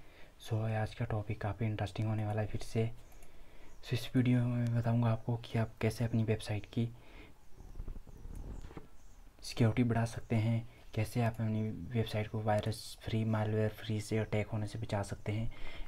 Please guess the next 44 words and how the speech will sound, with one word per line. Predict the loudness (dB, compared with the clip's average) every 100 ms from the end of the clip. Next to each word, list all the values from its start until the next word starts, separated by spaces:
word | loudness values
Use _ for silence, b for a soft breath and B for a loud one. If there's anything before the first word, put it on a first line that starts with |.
| 0
एक | 0 -2 4
premium | 6 6 4
plugins | 2 2 2 0 0
के | -4
through, | 0 -2 -2 B B B B 0
जो | 2
कि | 2
hundred, | 2 0 -2 -6 -16 -14 -2
hundred | 0 2 0 0
dollars | 0 0 0
का | -4
प्लगइन्स | -2 0 0 0 0
है। | -2 -4 B B B B B 0
और |
उस | 0 0
plugins | 0 2 2 2
का | 0
नाम | 0 0 2
वर्डफ्रेंस | 2 0 2 0 2 2
है |
दोस्त-, | 2 0 -4 -12 -12 -14 -16 -2
दोस्तों। | -2 0 -2 -4 -6 -12 -2
वर्डफ्रेंस | 0 2 0 0
की | 0
official | 0 0 -2 -2
sites | -2 -4 -2
आप | -2
देख | -2 -4
सकते | -8 -2
हैं, | 0
हम | 2
जिस | 0 -2
plugins | -6 -2 -2 -2
को | -4
बाय | -2 -2
करने | -2 -4 -2
वाले | -2 0
हैं, | 0 -2 B B B B B -18 -18 -18 -18 B B B B B B B -20 -18 -10
अभी | -2 0
हम | 0
उसको | -2 -4
दिखा | -6 -2 -2
देते | -2 -2
हैं। | -2 -2 -4